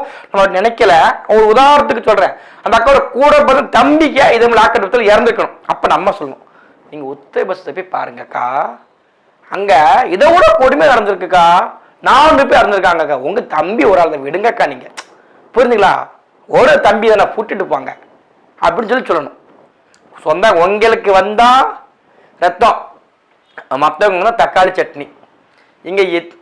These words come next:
இருபத்தஞ்சோ எண்ணிக்கை அடிப்படையே முக்கியம். நடந்திருக்கிறது மரணம்.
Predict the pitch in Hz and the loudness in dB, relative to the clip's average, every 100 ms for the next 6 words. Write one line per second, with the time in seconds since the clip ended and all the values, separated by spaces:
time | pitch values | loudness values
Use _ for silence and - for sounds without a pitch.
0 | - 202 233 - 214 190 214 185 220 262 | -4 0 0 0 -2 0 0 0 -2 -4
1 | 269 208 185 190 190 185 156 175 185 143 | -2 0 0 -2 -2 -2 -6 -6 -4 -4
2 | - _ _ _ _ _ 143 175 240 233 | -6 _ _ _ _ _ -4 -2 -2 -4
3 | 180 202 214 160 170 175 - | -4 -4 -4 -2 -2 -4 -8